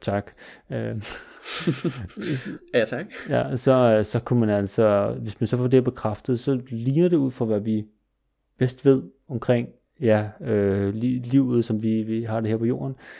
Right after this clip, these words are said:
Speaker 1: så tyder det altså på, at det er noget, som stammer fra, ja, en form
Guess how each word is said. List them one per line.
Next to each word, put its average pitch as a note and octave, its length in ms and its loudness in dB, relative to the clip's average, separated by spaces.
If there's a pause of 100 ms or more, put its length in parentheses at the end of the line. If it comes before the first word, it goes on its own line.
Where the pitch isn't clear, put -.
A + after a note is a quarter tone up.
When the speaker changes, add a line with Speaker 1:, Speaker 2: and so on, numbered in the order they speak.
(240)
Speaker 1:
så - 140 -2
tyder D3 200 4
det D3 80 8
altså A2 280 2
på, A#2 140 6
at G#2 140 2
det A2+ 100 4
er A2+ 40 4
noget, G#2+ 240 2
som A#2+ 140 -8
stammer G#2+ 320 -4
fra, G#2 320 -6 (520)
ja, G#2+ 120 -2
en G2+ 80 -4
form A#2 120 -2